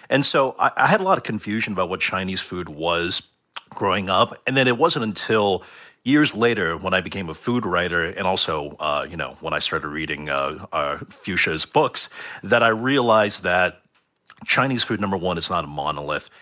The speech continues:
It is, uh, gastronomically speaking, China is more a continent than it is a country. And the food that I grew up in Hong Kong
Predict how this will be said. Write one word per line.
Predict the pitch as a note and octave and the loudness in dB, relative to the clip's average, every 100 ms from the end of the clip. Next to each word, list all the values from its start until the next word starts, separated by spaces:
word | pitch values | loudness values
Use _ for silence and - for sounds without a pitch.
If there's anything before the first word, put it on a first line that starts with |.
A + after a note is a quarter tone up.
| - _ _ | -20 _ _
It | G#2+ G#2 - | -2 -2 -4
is, | G#2 F#2+ F#2 F#2 F2 - - | -4 -2 -2 0 -2 -2 0
uh, | D#2 D2+ - - A2+ | 0 0 -2 -12 -2
gastronomically | B2+ A#2+ - B2+ G#2+ A2 - G2 | 2 4 2 2 0 0 -2 -2
speaking, | - - F#2+ G2 F2+ E2+ | -2 -4 -10 -8 -8 -6
China | - - G2 G#2+ | -4 -2 0 -2
is | G2+ E2 | -4 -6
more | E2+ F2 D#2+ D#2 | -4 -4 -4 -6
a | D2 | -10
continent | - - D#2+ G2 - C3+ D3 - | -8 -4 -2 -2 -2 0 0 -2
than | A2 | -4
it | A2+ | -2
is | A#2 A2+ | 0 -2
a | |
country. | A#2+ - B2+ - D3+ E3+ E3+ - - - - | -2 -2 0 2 2 2 -2 -12 -18 -16 -2
And | A2 A2+ | 0 0
the | A#2+ B2 | -2 -4
food | A2+ - G3 D3 | -2 0 2 4
that | C#3 | 4
I | |
grew | A#2 B2 | 2 2
up | A2+ | 2
in | G2 | 2
Hong | F2 G#2+ F#2+ | 0 0 0
Kong | - G#2 F2+ D2+ D2+ | 0 2 2 0 -4